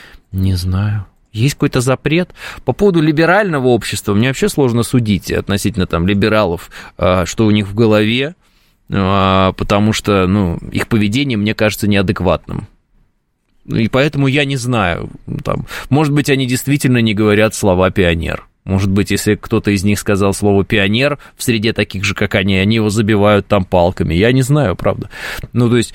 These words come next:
в моей картине мира никто слово "пионер" не запрещал, как и социализм, в принципе. Семь три семь три девять четыре восемь. Алло, здравствуйте.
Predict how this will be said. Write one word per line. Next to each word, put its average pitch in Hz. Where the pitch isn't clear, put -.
в 113
моей 127
картине 143
мира 135
никто 127
слово 123
"пионер" 113
не 123
запрещал, 113
как -
и 101
социализм, 101
в -
принципе. -
Семь 110
три 120
семь 113
три 127
девять 113
четыре -
восемь. 90
Алло, 98
здравствуйте. 90